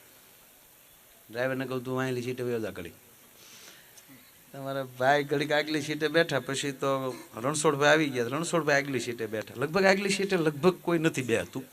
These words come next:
હું આગતો ત્યારે, કારણ કે ઈ "હે, હે," એમ કરતા. એટલે એક બહુ પેલો એક ઝીણો જોક્સ કહું એટલે મને ખબર પડી જાય કેટલા બધાને ટ્યુબલાઇટો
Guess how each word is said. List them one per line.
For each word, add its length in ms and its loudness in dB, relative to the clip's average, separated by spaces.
હું 160 4
આગતો 340 2
ત્યારે, 300 -12
કારણ 140 -12
કે 260 -8
ઈ 220 -8
"હે, 480 0
હે," 340 0
એમ 240 6
કરતા. 500 0
એટલે 180 -2
એક 100 0
બહુ 340 4
પેલો 280 6
એક 120 6
ઝીણો 360 4
જોક્સ 340 2
કહું 240 8
એટલે 180 2
મને 180 0
ખબર 240 0
પડી 240 -4
જાય 180 0
કેટલા 400 2
બધાને 520 0
ટ્યુબલાઇટો 760 -2